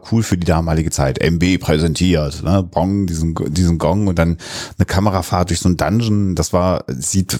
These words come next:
heute, glaub ich, wenn man sich die angucken wür-, würde, furchtbar schlecht aus, aber damals voll eindrucksvoll.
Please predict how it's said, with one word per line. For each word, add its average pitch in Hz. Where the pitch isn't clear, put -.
heute, 98
glaub 95
ich, 85
wenn 90
man 92
sich 85
die -
angucken 92
wür-, 90
würde, 90
furchtbar -
schlecht -
aus, 110
aber 82
damals 95
voll -
eindrucksvoll. 131